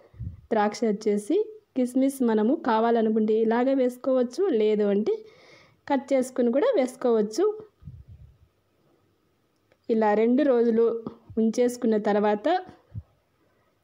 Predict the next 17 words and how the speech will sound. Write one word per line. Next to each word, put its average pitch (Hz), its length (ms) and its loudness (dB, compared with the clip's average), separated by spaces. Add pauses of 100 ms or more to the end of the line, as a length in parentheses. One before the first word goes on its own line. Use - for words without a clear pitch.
(160)
థర్డ్ 233 240 2
డే 262 260 2
ఎలా 233 260 2
ఉందనేది 220 480 2
కూడా 214 200 2
చూపిస్తాను. 208 720 0
ఇదిగోనండి, 240 880 0 (120)
కరెక్ట్గా, 226 720 0
పర్ఫెక్ట్గా 247 880 -2
మూడు 254 360 2
రోజులకు 233 520 2
నాకైతే 208 440 0
మంచిగా 240 680 2
ఎండిన 233 640 2 (640)
కిస్మిస్ 277 720 -2
రెడీ 226 260 4
అయిపోయాయి. 247 720 2